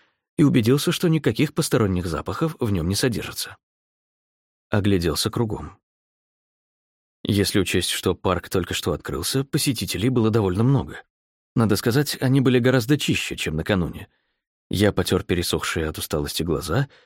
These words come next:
и уже направлялся к себе в кабинет, как вдруг остановился. Поначалу я даже не понял, что заставило меня замереть. Осмотрел все помещение.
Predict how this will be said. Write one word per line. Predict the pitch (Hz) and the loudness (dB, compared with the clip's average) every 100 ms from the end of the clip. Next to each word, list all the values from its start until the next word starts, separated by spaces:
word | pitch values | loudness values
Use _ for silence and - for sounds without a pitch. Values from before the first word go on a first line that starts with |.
| _ - | _ -2
и | |
уже | 147 117 | 2 4
направлялся | 110 107 92 98 87 104 | 2 2 2 2 0 0
к | |
себе | - 92 | 0 0
в | - | 0
кабинет, | 95 101 123 - | 0 2 0 -2
как | - 78 | -6 -6
вдруг | 82 120 - - | -2 -2 -4 -8
остановился. | 110 - 123 120 64 - - - _ _ _ _ _ _ _ _ _ _ | -6 -2 0 0 -4 -8 -10 -16 _ _ _ _ _ _ _ _ _ _
Поначалу | 80 80 85 92 | -6 -4 0 0
я | |
даже | 95 101 101 | 2 2 2
не | 117 | 0
понял, | 101 69 76 | -2 -6 -6
что | - 85 | -6 -6
заставило | 80 - 69 71 | -4 -6 -6 -4
меня | 73 76 | -4 -4
замереть. | 73 82 73 - - _ _ _ _ _ _ _ _ | -4 -2 -4 -6 -16 _ _ _ _ _ _ _ _
Осмотрел | - - 85 85 82 | -4 -2 -2 0 -2
все | 78 | -2
помещение. | 87 80 69 - 64 76 123 | -4 -4 -2 -6 -6 -4 -6